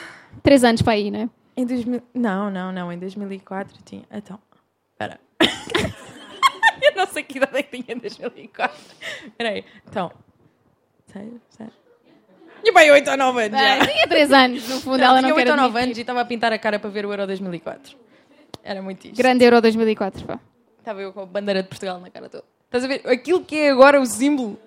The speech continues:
Speaker 2: Estás a ver? O
Speaker 1: Eras
Speaker 2: novo logo,
Speaker 1: tu.
Speaker 2: tipo, era eu com a cara toda. <laughs>
Speaker 1: Visionária.
Speaker 2: Não é? E a mim ninguém me paga. Mas pronto, o meu último livro da lista, hum, é uma sequela,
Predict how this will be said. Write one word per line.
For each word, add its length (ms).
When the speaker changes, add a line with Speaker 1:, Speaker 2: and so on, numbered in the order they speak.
Speaker 2:
Estás 180
a 40
ver? 100
O 40
Speaker 1:
Eras 260
Speaker 2:
novo 120
logo, 120
Speaker 1:
tu. 60
Speaker 2:
tipo, 120
era 140
eu 200
com 60
a 40
cara 240
toda. 260
<laughs> 560
Speaker 1:
Visionária. 800
Speaker 2:
Não 240
é? 200
E 80
a 60
mim 80
ninguém 240
me 60
paga. 520
Mas 160
pronto, 240
o 40
meu 120
último 280
livro 220
da 100
lista, 400
hum, 800
é 160
uma 420
sequela, 680